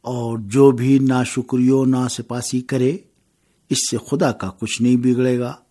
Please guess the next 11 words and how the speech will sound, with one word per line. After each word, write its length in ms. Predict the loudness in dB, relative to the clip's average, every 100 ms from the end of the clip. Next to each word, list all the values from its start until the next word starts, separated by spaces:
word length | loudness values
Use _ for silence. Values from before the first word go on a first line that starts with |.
| _ _ _ _ _ -6
خدا 380 | -2 0 0 -2
بے 300 | -2 4 6
نیاز 520 | 6 2 -2 -4 -6
ہے 260 | -6 -6 -8 _ _ _ _ _ _ -2
اور 320 | 2 2 2
لائق 560 | 2 2 0 -4 -8 -10 -10 -14 _
حمد 340 | -2 2 2 0
و 260 | -4 -6
شکر 400 | -10 -8 -8 -8
بھی 280 | -8 -8 -10
ہے۔ 160 | -10